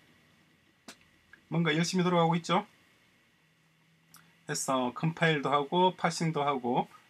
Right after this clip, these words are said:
왼쪽에 이렇게 빨갛게 떠 있는 건 일단 무시하시기 바랍니다. 어,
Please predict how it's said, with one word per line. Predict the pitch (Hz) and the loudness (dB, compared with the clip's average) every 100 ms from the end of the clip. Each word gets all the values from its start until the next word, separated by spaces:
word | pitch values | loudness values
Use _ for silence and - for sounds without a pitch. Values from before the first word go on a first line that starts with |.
| - | -6
왼쪽에 | 143 165 208 | -2 -2 -2
이렇게 | 202 185 175 | -4 -4 0
빨갛게 | 170 202 196 175 | 2 2 0 0
떠 | |
있는 | 180 175 175 | 2 2 0
건 | |
일단 | 151 165 151 | -2 -2 -2
무시하시기 | 165 175 165 139 | -2 -4 -4 -4
바랍니다. | 131 120 117 190 - _ _ _ _ _ _ _ _ _ _ _ _ _ _ _ _ _ _ _ _ _ - _ _ _ _ _ _ _ _ _ _ - | -2 0 0 -2 -6 _ _ _ _ _ _ _ _ _ _ _ _ _ _ _ _ _ _ _ _ _ -20 _ _ _ _ _ _ _ _ _ _ -2
어, | 180 | 0